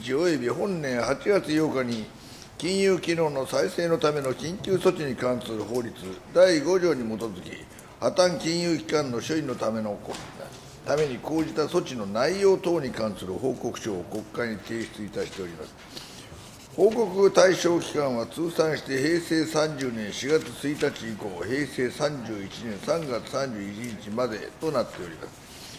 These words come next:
ご審議に先立ちまして、その概要をご説明させていただきます。まず、今回の報告対象期間中に、金融整理、管財人による業務及び財産の管理を命ずる処分は行われておりません。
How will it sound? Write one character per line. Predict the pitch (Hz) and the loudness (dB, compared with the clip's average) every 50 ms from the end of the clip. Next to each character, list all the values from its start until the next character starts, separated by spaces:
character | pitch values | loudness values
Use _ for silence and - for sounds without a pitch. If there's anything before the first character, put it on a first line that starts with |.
| - - - - | -16 -16 -12 -4
ご | - 143 | -2 -2
審 | 147 156 196 214 196 | 0 0 0 0 2
議 | 175 160 | 0 0
に | 151 135 | 0 0
先 | - 131 131 131 127 | 0 2 2 2 2
立 | 127 135 | 2 0
ち | 117 - | 0 -2
ま | 120 127 123 | -2 -4 -4
し | - | -4
て、 | - 117 107 | -6 -8 -2
そ | 120 139 | -2 0
の | 143 139 127 | 0 0 0
概 | 113 139 151 156 151 147 | 4 4 6 6 6 4
要 | 151 147 | 2 2
を | |
ご | 139 139 139 | 2 0 0
説 | 127 131 123 110 - | 0 -2 -4 -4 -4
明 | 123 127 123 107 | -4 -4 -2 -2
さ | 110 110 | -2 -4
せ | 107 - | -4 -4
て | - 104 | -8 -8
い | 92 | -6
た | 82 92 | -4 -4
だ | 87 | -6
き | 85 78 | -6 -8
ま | 78 76 71 | -10 -10 -12
す。 | - - - - - - - - - - | -12 -14 -18 -18 -18 -18 -18 -18 -6 2
ま | 151 175 | 4 4
ず、 | 185 170 160 | 4 4 2
今 | 131 180 202 208 | 2 2 2 2
回 | 185 175 180 156 143 | 2 2 2 2 2
の | 131 120 | 0 0
報 | 110 127 160 175 | 0 2 2 2
告 | 160 - 175 143 - - - | 0 -2 -4 -6 -6 -10 -6
対 | - 139 135 147 139 | -2 0 0 0 0
象 | - - 117 117 113 110 | -2 -2 -2 -2 -2 -4
期 | - - - | -6 -6 -4
間 | 120 123 113 101 92 | -2 -2 -2 -4 -6
中 | - - 101 | -8 -10 -8
に、 | 98 95 98 98 95 - - | -8 -6 -6 -8 -8 -10 -10
金 | - 123 139 160 170 170 170 | -10 -8 -8 -6 -6 -4 -4
融 | 160 156 156 151 143 131 127 - | -4 -4 -6 -6 -8 -8 0 4
整 | 170 175 170 151 | 6 6 6 6
理、 | 110 - - - - - | 4 0 -6 -10 -12 -12
管 | - - 113 131 151 156 | -8 -6 -6 -6 -4 0
財 | 151 160 156 151 | 2 4 4 4
人 | 147 143 139 139 139 135 135 | 2 0 -4 -6 -6 -6 -6
に | 131 131 | -4 -2
よ | 135 131 | 0 0
る | 123 120 107 - - - - - - - - 107 | 0 -2 -6 -8 -10 -12 -16 -18 -16 -14 -12 2
業 | 117 165 190 175 | 6 6 8 8
務 | 147 120 107 113 123 | 6 2 0 0 0
及 | 123 110 | 0 0
び | 107 98 | -2 -2
財 | 98 147 170 175 | 4 4 4 4
産 | 160 - 131 113 107 98 | 4 2 0 0 0 -2
の | 98 95 | -4 -6
管 | - - 170 190 185 165 | -4 -2 -2 -2 -2 -2
理 | 139 127 | -2 -2
を | 113 101 | -2 -2
命 | 104 113 113 110 | -2 -4 -4 -4
ず | 101 104 | -6 -6
る | 92 | -8
処 | 87 - 110 110 | -8 -6 -6 -6
分 | 95 90 82 | -6 -6 -8
は | 80 80 87 98 | -8 -6 -8 -6
行 | - 135 | -4 -2
わ | 139 131 127 123 120 | 0 2 2 2 0
れ | 117 107 | 0 -4
て | - - 120 120 110 | -2 -2 -2 -2 0
お | 104 107 | -2 -4
り | 110 | -4
ま | 104 101 90 | -4 -6 -6
せ | - | -8
ん。 | - | -10